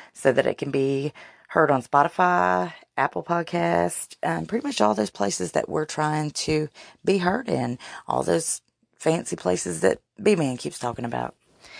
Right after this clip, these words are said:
You can make money from your podcast with no minimum listenership. Uh, doesn't matter if it's two people, two thousand people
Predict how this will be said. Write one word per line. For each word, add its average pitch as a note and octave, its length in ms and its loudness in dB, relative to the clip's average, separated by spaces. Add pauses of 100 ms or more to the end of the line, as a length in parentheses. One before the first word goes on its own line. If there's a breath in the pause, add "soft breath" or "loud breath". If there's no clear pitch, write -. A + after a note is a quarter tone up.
(420 loud breath)
You D3+ 120 -6
can B2+ 320 2
make C3+ 180 2
money C#3 220 2
from - 240 -8
your C3+ 140 0
podcast C#3 720 2 (180)
with C3 300 -8
no B2 420 0
minimum D#3 460 0
listenership. B2 680 -2 (420 loud breath)
Uh, - 320 -4 (160)
doesn't B2+ 240 -2
matter C#3+ 160 4
if - 100 -2
it's - 160 -6
two D#3 200 -2
people, F3 420 -6 (240)
two E3 120 -8
thousand D3 440 0
people D#3 420 -6